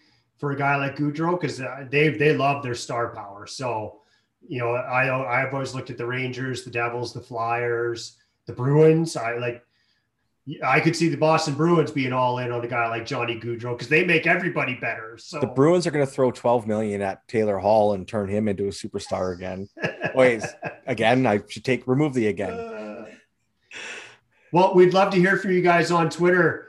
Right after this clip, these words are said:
Speaker 1: I'm at the Bleacher Con one, not at the Bleacher Con two. Ken is at the Bleacher Con two. Uh, Flames Nation, Canucks Nation, absolutely want to hear from you guys. I know any of you guys listening might not be happy with my take on Sam Bennett, so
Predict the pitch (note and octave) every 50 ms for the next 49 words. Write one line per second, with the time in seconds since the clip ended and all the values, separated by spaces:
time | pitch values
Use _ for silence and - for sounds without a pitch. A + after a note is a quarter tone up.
0 | - _ C#3+ D3 D#3 D#3+ D#3+ - - - D3 - - - D3+ D#3 D#3+ E3 D3+ D3+
1 | D#3 - - D#3+ D#3 D#3 C#3+ C#3 D3+ E3 E3 D#3 D3+ F3+ F3+ - - C3 B2+ C3
2 | C3 C3+ C3 A#2+ - - C3 - C#3 C#3 - - D#3 - D#3 C#3+ C#3+ C#3 C#3 -
3 | - C#3 B2+ C#3+ E3+ - - - - _ _ - D#3+ E3 F3 F3+ F3 D#3+ E3 D#3+
4 | D3+ D3+ E3 - D#3+ D#3+ D#3 D3+ - - - - E3 D#3+ D#3 D3+ D3+ - - F3
5 | E3+ F3+ G3 A3+ - - - - _ _ _ _ C#3+ D3+ D#3 D#3 D#3 - E3 F3
6 | F3+ F#3+ E3+ - F#3 E3+ F3+ F3+ F3+ - G#3+ F3+ E3 - D#3 E3+ F3 F3 - -
7 | F3 E3+ E3+ D#3 - - F#3 F3 F3 F3+ F3 - _ _ _ _ _ E3 - -
8 | D3+ - - E3 D3+ D3 D3 E3+ F3+ F#3 F#3 F#3 D3 C#3 C#3+ C3+ C3 C3 B2+ C#3
9 | C#3 C3+ - C#3+ C3+ C3 B2+ B2+ C#3+ C3 C3 C3+ C3+ C3+ - - - _ _ _
10 | _ _ - A#2+ B2+ C3 C#3+ C#3+ D3 D3 D3 D3+ D3+ D#3 D#3 D3+ D3+ D3 D3 D#3
11 | D3 D3 C#3+ D3 D#3+ D#3 - - D#3 C#3 C3 C3+ C#3 C#3+ C#3 C#3 C3+ D3 C3 B2+
12 | C#3 C#3+ C#3+ - D3 C3+ B2+ A#2 B2+ C3+ B2+ A#2+ - C#3+ C#3 C3 - C3+ B2 A#2
13 | - - C#3 C3 B2+ - A2+ C3+ C3 C3 B2+ B2+ - - - C#3+ B2+ B2 A#2+ -
14 | -